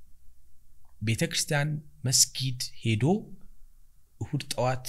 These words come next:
or, or every day እየጸለየ ለሚኖር አርሶ አደር ፈጣሪ ነው ጠባቂ ብሎ በሚያምንበት አካባቢ ሄደ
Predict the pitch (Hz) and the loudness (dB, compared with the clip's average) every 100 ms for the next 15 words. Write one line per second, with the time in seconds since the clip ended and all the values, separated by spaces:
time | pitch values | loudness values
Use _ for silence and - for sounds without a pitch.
0 | - 107 110 - 107 110 117 120 113 113 | -6 -4 -4 -2 -2 0 2 2 4 4
1 | 110 117 - 117 117 117 113 110 110 117 | 4 4 4 4 4 4 2 2 4 4
2 | 113 98 98 - 117 117 170 202 - - | 4 4 2 2 2 2 0 0 -4 -10
3 | - - - - - - - - - - | -10 -10 -10 -14 -16 -18 -20 -20 -20 -20
4 | - - - - - - - 151 131 - | -6 -4 -4 -6 -8 -8 -4 -2 -2 0
5 | - 131 131 131 120 117 113 110 110 - | 2 6 6 8 6 4 4 6 6 6
6 | 120 117 113 107 113 113 117 113 110 101 | 4 4 4 2 2 4 6 6 6 4
7 | 104 101 - - 131 139 226 285 - - | 2 0 0 4 6 6 4 2 0 0
8 | - - - 135 | -2 -2 2 4